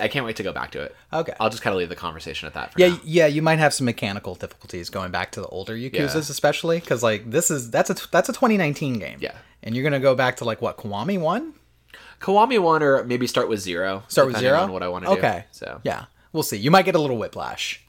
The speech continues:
Speaker 2: Just an oonsy
Speaker 1: Mm-hmm.
Speaker 2: bit, right? Just like I got whiplash playing other games that don't have, um, run mapped to fucking L one,
Speaker 1: <laughs>
Speaker 2: dude. I'm like, "Why am I throwing grenades?" <laughs> What's happening?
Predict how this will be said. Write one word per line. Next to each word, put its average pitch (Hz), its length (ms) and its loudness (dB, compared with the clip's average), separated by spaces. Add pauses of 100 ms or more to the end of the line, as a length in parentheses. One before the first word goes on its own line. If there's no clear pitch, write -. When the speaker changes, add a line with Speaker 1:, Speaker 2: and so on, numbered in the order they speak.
(120)
Speaker 2:
Just - 380 -4
an 175 140 -2
oonsy 151 320 -8
Speaker 1:
Mm-hmm. 127 80 -10
Speaker 2:
bit, - 380 -14
right? 117 240 -4 (420)
Just - 180 4
like 180 100 6
I 165 160 8
got 165 240 2
whiplash 160 400 2
playing 143 220 0
other 139 140 2
games 135 260 -2
that 123 120 0
don't 131 180 -4
have, 120 280 -4
um, 101 460 -4 (240)
run 123 360 2
mapped 110 260 -4
to 131 60 -6
fucking 147 460 -4
L 120 160 0
one, 110 280 2 (180)
Speaker 1:
<laughs> 127 240 -6
Speaker 2:
dude. 120 320 -2 (760)
I'm 180 220 4
like, 160 160 8
"Why 190 220 10
am 262 100 6
I 233 80 8
throwing 233 380 8
grenades?" 180 760 6
<laughs> - 680 -8 (1200)
What's 262 220 8
happening? 202 680 6